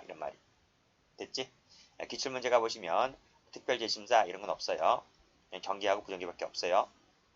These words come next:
자, 그 다음 중요한 조문 나오네요.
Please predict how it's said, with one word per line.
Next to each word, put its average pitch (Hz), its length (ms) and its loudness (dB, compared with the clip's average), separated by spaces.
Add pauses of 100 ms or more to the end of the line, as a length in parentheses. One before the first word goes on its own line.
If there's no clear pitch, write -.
(3000)
자, 92 140 0
그 - 80 -12
다음 92 140 2
중요한 101 200 -4
조문 98 180 -8
나오네요. 98 600 2